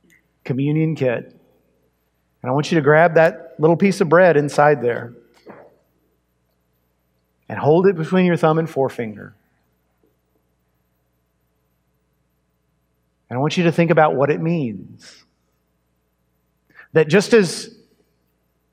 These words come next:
Abraham took a pile of wood and put it on the shoulders of his son and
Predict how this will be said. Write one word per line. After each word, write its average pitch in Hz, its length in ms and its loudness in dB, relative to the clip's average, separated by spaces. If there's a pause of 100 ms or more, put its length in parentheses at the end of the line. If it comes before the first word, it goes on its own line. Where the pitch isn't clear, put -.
(460)
Abraham 170 640 4
took - 440 -2
a 156 80 0
pile 160 360 2
of 139 100 0
wood 160 240 4
and 143 120 -2
put 156 120 0
it 156 120 2
on 151 120 0
the 143 80 -4
shoulders 147 440 -2
of 131 100 -4
his 135 120 -2
son 143 360 0
and 127 260 -8